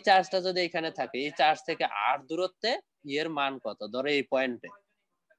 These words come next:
বা ধরো এই, এই পয়েন্টে আর দূরত্বে ইয়ের মান কত হবে? সেটা কোনটা? সেটা হবে এটা। কি করবো আমরা? যে এই প-, এই চার্জ থেকে আর দূরত্বে আমি একটা test চার্জ স্থাপন করব।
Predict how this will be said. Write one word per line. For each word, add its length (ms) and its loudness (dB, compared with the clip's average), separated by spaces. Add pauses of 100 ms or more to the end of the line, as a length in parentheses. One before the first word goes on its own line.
(120)
বা 160 0
ধরো 320 2 (220)
এই, 120 2 (280)
এই 80 4 (100)
পয়েন্টে 400 -2 (240)
আর 220 2 (100)
দূরত্বে 400 0 (480)
ইয়ের 260 0
মান 260 2 (120)
কত 180 -2
হবে? 220 -2
সেটা 260 -2
কোনটা? 320 2 (420)
সেটা 220 -6
হবে 180 2 (440)
এটা। 220 -4 (440)
কি 100 0
করবো 220 4
আমরা? 260 8 (480)
যে 100 2 (160)
এই 240 2
প-, 360 0
এই 240 0
চার্জ 260 6
থেকে 160 2
আর 260 8
দূরত্বে 300 -2
আমি 180 0
একটা 180 -2 (140)
test 240 0 (120)
চার্জ 180 4 (140)
স্থাপন 300 -6 (100)
করব। 180 -12